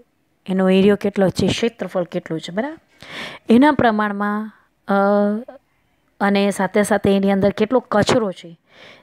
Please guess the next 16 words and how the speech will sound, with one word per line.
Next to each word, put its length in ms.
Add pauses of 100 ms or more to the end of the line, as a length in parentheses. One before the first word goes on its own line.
(100)
તેના 280
પ્રમાણમાં 800 (760)
દિવસો 680 (340)
થાય 260
છે. 280 (680)
અને 260
ઓ-, 280 (1080)
ઓછામાં 420
ઓછા 400 (400)
પાંચ 300
દિવસ 360
અને 140
વધારેમાં 640
વધારે 320
ત્રણ 320
મહિના, 380